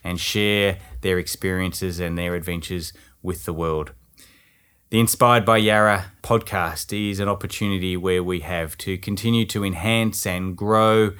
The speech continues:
and strengthen the Yolk community, the Yarra Old Grammarian community. And I think that there's something in here for, um, not only Yogs, but also current members, students, parents, staff,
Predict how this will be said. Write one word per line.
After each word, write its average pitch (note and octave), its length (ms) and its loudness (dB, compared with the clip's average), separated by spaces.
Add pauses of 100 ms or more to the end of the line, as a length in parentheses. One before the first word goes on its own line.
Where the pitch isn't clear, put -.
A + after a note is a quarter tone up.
(300)
and F#2 140 -6
strengthen F#2+ 680 -2 (640)
the E2+ 60 -6
Yolk F#2+ 480 0
community, F2 540 -4
the F2 120 -8
Yarra F2+ 440 0
Old F#2+ 220 -4
Grammarian F2+ 480 -4
community. E2 580 -8 (420)
And G3 360 2 (100)
I A#3 160 2
think - 400 -2
that D3+ 160 -2
there's C#3 160 4
something A#2+ 320 0
in G#2+ 120 2
here F#2+ 200 0
for, F#2+ 540 -2 (160)
um, F2 280 -4
not A#2 200 2
only A#2 240 4
Yogs, F2+ 500 0
but F#2 200 0
also F#2 500 -2 (240)
current B2 420 4
members, E2 560 -6 (300)
students, G#2+ 720 0
parents, G#2 680 0 (100)
staff, - 640 -2